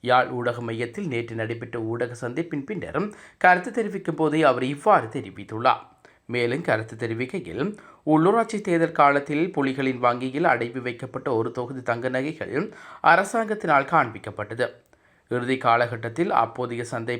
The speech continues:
பெறுமதி சுமார் ஒன்பது கோடி ரூபாய் பெறுமதியான நகைகள் இருந்ததாக சொல்லப்படுகின்ற போதிலும், அந்தளவு நகைகள் தற்போது காண்பிக்கப்படவில்லை.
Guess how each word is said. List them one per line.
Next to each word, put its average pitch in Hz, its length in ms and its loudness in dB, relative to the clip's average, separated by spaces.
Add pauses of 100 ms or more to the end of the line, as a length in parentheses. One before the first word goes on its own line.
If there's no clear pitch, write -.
பெறுமதி 123 360 -6 (480)
சுமார் 165 380 6
ஒன்பது 214 280 0
கோடி 170 320 0
ரூபாய் 139 340 4
பெறுமதியான 123 520 2
நகைகள் 117 500 -2
இருந்ததாக 131 560 2
சொல்லப்படுகின்ற 117 680 -4
போதிலும், 151 400 -4 (460)
அந்தளவு 208 520 4
நகைகள் 151 440 2
தற்போது 139 420 -2
காண்பிக்கப்படவில்லை. 110 840 0